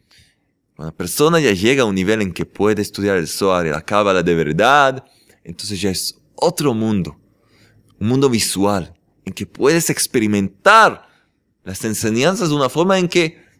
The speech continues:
de hecho, puedes ver esa realidad. Es tan fuerte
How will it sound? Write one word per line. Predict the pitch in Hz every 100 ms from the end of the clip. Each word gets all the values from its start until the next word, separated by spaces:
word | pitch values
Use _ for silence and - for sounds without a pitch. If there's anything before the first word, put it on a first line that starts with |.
| -
de | 143
hecho, | 233 - -
puedes | 214 277 330 -
ver | 240 370
esa | 339 -
realidad. | 160 143 139 175 262 - _ _ _ _ -
Es | - - _ -
tan | 202 277 233
fuerte | - - 202 233 214 - 90